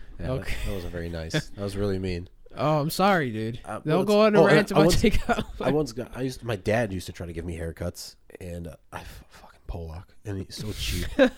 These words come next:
Speaker 1: And he'd be like, uh, he's like, "Oh, no, I used to cut generals' hairs all the time in the Polish army." I'm like, "That's why we lost all those wars." I'm
Speaker 2: Because
Speaker 1: like,
Speaker 2: of your dad?
Speaker 1: "You, you missed, uh, the hair, and you just cut their eyes out."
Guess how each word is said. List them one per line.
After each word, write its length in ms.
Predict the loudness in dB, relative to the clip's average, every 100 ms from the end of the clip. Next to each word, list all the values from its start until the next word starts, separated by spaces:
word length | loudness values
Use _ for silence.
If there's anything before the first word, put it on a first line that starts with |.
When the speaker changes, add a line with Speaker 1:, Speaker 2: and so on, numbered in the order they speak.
| -6 -6 -6
Speaker 1:
And 300 | -8 -10 -10
he'd 140 | -10
be 120 | -6 -4
like, 280 | -4 -6
uh, 180 | -10 -10 -10 _ -12
he's 80 |
like, 80 | -2
"Oh, 160 | 0 2
no, 160 | 0
I 60 | 0
used 100 | -2
to 40 | -6
cut 220 | -6 -6
generals' 400 | -2 -2 -2 -4
hairs 240 | -4 -4
all 160 | -4 -4
the 100 | -4
time 220 | -4 -4
in 40 | -4
the 40 |
Polish 320 | -4 -4 -2
army." 220 | -2 -2 -2
I'm 100 | -2
like, 160 | -2
"That's 220 | -2 -2
why 140 | -2 -2
we 120 | 0
lost 400 | 0 0 -2 -4 -4
all 120 | -2
those 200 | -4 -6
wars." 500 | -2 0 0 0 -4
I'm 160 | -4
Speaker 2:
Because 140 | 0 0
Speaker 1:
like, 100 | 0
Speaker 2:
of 60 |
your 160 | -2 -4
dad? 320 | -2 -2 -2
Speaker 1:
"You, 80 | -2 -2
you 120 | -4
missed, 440 | -2 -4 -6 -12 -18 -20 -10
uh, 280 | -4 -2 -2
the 180 | -4 -6
hair, 360 | -4 -2 -2
and 140 | -4 -6
you 60 |
just 160 | -6 -8
cut 160 | -10 -6
their 160 | -6
eyes 240 | -2 -2 -2
out." 260 | -4 -6